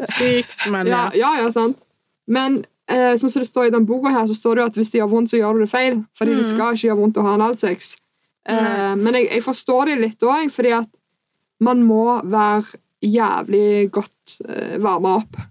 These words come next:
Speaker 1: Ja.
Speaker 2: for å ha
Speaker 1: Jeg føler
Speaker 2: analsex.
Speaker 1: liksom det krever litt kunnskap <laughs> å
Speaker 2: Ja.
Speaker 1: drive på med analsex.
Speaker 2: Ja.
Speaker 1: Og den kunnskapen burde jo være allmenn, for alle har, de fleste har et, eh,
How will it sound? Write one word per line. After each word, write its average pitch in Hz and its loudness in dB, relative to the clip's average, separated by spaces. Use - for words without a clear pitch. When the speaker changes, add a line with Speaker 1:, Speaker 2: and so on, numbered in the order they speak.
Speaker 1:
Ja. 202 0
Speaker 2:
for 220 -2
å 208 2
ha 202 0
Speaker 1:
Jeg 220 -2
føler 349 0
Speaker 2:
analsex. 294 -2
Speaker 1:
liksom 277 -2
det 285 -4
krever 196 -2
litt 277 -4
kunnskap 220 -4
<laughs> - -12
å 240 -2
Speaker 2:
Ja. 247 0
Speaker 1:
drive 208 0
på 220 -2
med 214 0
analsex. 196 -4
Speaker 2:
Ja. 220 0
Speaker 1:
Og 214 -2
den 220 0
kunnskapen 214 -2
burde 165 0
jo 202 2
være 180 -2
allmenn, 165 -2
for 196 -6
alle 170 -2
har, 165 -2
de 208 -8
fleste - -4
har 151 -4
et, - -10
eh, 156 0